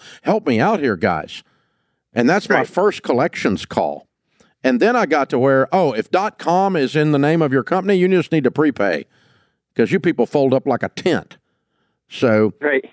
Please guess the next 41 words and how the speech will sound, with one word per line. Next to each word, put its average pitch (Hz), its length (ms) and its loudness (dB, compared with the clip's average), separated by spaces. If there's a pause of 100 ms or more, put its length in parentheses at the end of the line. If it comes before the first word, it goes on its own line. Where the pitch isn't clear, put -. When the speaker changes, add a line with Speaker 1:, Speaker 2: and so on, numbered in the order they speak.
(100)
Speaker 1:
you 113 140 2
know, 139 180 0
and 139 180 0
we 170 120 2
just, - 180 -4
we 170 140 4
had 214 100 2
to 147 60 0
set 190 360 -4
our 143 140 0
business 180 480 0
policies 131 840 -2 (360)
and 131 180 0
procedures 131 720 0 (540)
differently, 131 840 0 (880)
uh, 117 280 0 (200)
to, 139 300 -2 (100)
to 147 140 -2
cause 185 640 0
them 143 240 2
to 110 80 -8
pay 202 340 0
us - 340 -16 (800)
is 110 140 -2
what 123 120 2
it 110 80 0
amounted 117 380 0
to. 78 220 -8 (380)
And 107 220 0
so, 117 400 0 (340)
yeah. 95 260 0 (840)
And, 135 360 -2
and 135 120 2
again, 131 300 0
most 156 420 0
of 151 140 2
it 139 60 2
is 104 160 0
you 170 220 2
having 143 280 0
a 104 160 0